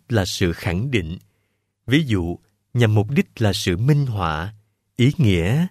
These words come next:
nhằm mục đích là sự giảng giải. Câu hỏi nhằm mục đích là sự xác định. Việc thỉnh ý nhằm mục đích là sự buộc tội. Sự buộc tội nhằm mục đích là làm cho nhớ lại.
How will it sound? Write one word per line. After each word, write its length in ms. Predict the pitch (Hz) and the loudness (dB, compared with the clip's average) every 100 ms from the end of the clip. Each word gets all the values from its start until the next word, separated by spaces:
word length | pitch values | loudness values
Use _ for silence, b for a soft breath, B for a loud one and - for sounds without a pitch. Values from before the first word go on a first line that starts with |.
| _ - | _ -2
nhằm 240 | 113 98 | 0 2
mục 180 | 101 113 | -2 0
đích 240 | 202 - | -2 0
là 100 | 101 | 0
sự 240 | - 95 85 | 0 -2 0
giảng 340 | 98 90 113 156 | 0 0 0 2
giải. 380 | 101 82 135 185 _ _ _ _ _ - | 2 2 0 -2 _ _ _ _ _ -2
Câu 220 | 113 107 | 0 2
hỏi 440 | 85 80 85 165 170 117 | 0 -2 0 -2 -2 2
nhằm 200 | 107 90 | 2 2
mục 160 | 85 | 0
đích 160 | 139 - - | 0 -2 0
là 140 | 101 | -2
sự 280 | 87 90 82 | 0 -2 -2
xác 420 | - - 185 - | -2 -2 -2 -2
định. 300 | 110 95 82 - _ _ _ _ _ 113 | -4 -4 -6 -10 _ _ _ _ _ -4
Việc 200 | 110 107 | -4 -2
thỉnh 240 | - 92 107 | -2 -2 0
ý 320 | 131 143 196 220 _ _ - | 0 2 2 -2 _ _ -4
nhằm 220 | 117 110 | 0 2
mục 180 | 110 104 | 2 0
đích 140 | 160 - _ _ - | -2 -4 _ _ -2
là 180 | 107 | -2
sự 300 | 92 - 90 | 0 0 -2
buộc 280 | 90 101 87 - | 0 -2 -2 -2
tội. 340 | 92 78 80 87 _ _ _ _ _ _ _ _ - | 0 2 0 -4 _ _ _ _ _ _ _ _ -6
Sự 200 | - 113 | 0 2
buộc 240 | 117 107 107 | 2 0 0
tội 420 | 104 87 90 123 _ _ | 0 0 -2 -8 _ _
nhằm 220 | 120 117 107 | -2 0 0
mục 160 | 95 | -2
đích 160 | 147 196 _ - | -2 -4 _ -6
là 220 | 110 101 | -2 -2
làm 320 | 98 98 90 | -2 -4 -6
cho 220 | - 135 | -2 0
nhớ 360 | 127 123 131 180 | 2 2 2 2
lại. 380 | 120 80 82 | 0 -2 -4